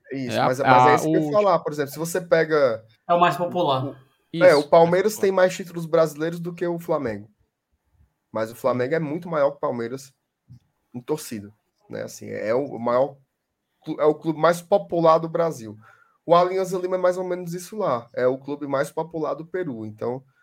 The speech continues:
Speaker 1: eu acho que foi por isso que ele levou esse maior, né, aqui no nosso, no nosso papo. Agora a diferença é muito pequena, até conferi aqui. Uni-, é, esses são três mesmo. O Universitário tem vinte e seis,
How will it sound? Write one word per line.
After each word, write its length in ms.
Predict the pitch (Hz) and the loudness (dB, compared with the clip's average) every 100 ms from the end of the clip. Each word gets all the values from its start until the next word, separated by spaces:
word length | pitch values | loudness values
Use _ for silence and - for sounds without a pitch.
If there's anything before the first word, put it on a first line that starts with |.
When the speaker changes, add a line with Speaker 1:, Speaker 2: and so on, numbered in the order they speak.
| _ _ _ _ _ _ 120 | _ _ _ _ _ _ 2
Speaker 1:
eu 80 | |
acho 140 | 127 127 | 4 4
que 40 | |
foi 140 | 151 143 | -4 -4
por 160 | 139 | -6
isso 120 | 143 | -6
que 100 | - | -4
ele 100 | 160 | -6
levou 360 | 156 156 131 135 | -2 -4 -4 -4
esse 440 | 135 - - 131 - _ _ _ | -4 -8 -14 -16 -18 _ _ _
maior, 580 | - 156 135 131 127 - _ _ | 0 4 6 8 6 2 _ _
né, 160 | 117 120 | -6 -6
aqui 220 | 117 123 | -6 -10
no 120 | 117 | -8
nosso, 440 | 117 113 - 110 107 _ _ _ _ _ _ | -6 -6 -8 -16 -18 _ _ _ _ _ _
no 120 | 135 | -2
nosso 340 | 139 143 175 170 | 0 0 -2 -2
papo. 340 | 170 185 - _ _ _ _ | 0 0 -4 _ _ _ _
Agora 220 | 143 175 | 2 4
a 40 | 185 | 4
diferença 340 | - 185 185 | 2 0 0
é 20 | |
muito 180 | 185 202 | -6 -10
pequena, 360 | 214 - 151 139 | -14 -4 0 0
até 120 | 156 | -2
conferi 440 | 170 170 170 160 | -8 -6 -4 -2
aqui. 360 | 156 - 113 107 _ _ _ _ _ _ _ - | -4 -6 -12 -12 _ _ _ _ _ _ _ -8
Uni-, 200 | 147 151 | -4 2
é, 160 | 143 | 4
esses 140 | 151 160 | 2 0
são 200 | 165 170 | -6 -4
três 260 | 165 165 | -2 -2
mesmo. 300 | 156 107 104 _ _ _ _ _ | -2 -6 -8 _ _ _ _ _
O 60 | 135 | -8
Universitário 600 | 139 151 160 - 147 127 | 0 0 2 2 2 0
tem 200 | 143 135 | -4 -6
vinte 220 | 143 175 | -8 -10
e 40 | |
seis, 640 | - - 175 214 214 - | -8 -2 -2 -2 -10 -16